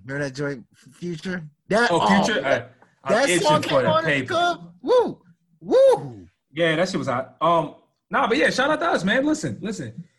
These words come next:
Speaker 2: We, look, we, we finally charted in America. We, we, we charted in, uh, in, in, in England for random reasons, which I still don't understand. A-, as if we cover the, the U K drill scene.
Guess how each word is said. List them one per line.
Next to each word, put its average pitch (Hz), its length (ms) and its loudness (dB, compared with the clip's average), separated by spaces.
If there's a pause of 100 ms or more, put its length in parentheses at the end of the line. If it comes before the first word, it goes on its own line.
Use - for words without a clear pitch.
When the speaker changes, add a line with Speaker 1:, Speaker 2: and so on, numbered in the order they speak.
(200)
Speaker 2:
We, 269 220 2
look, 226 220 0
we, 240 120 2
we 240 180 0
finally 320 380 2
charted 208 420 0
in 160 120 0
America. 123 440 -2
We, 135 180 -8
we, 151 140 -8
we 160 160 -8
charted 220 440 -2
in, 165 200 -4
uh, 135 380 -10 (480)
in, 135 140 -4
in, 135 260 -6
in 120 640 -6
England 127 560 -2
for 117 320 -6 (360)
random 147 520 -2
reasons, 120 460 -6
which 120 140 -10
I 117 140 -6
still 143 300 -8
don't 120 180 -6
understand. 117 680 -10
A-, 131 280 -16
as 131 120 -6
if 147 140 -6
we 156 140 -4
cover 131 580 -4 (220)
the, 135 160 -6
the 123 240 -10
U 151 180 -2
K 160 280 -2
drill 139 420 -6
scene. 151 520 -8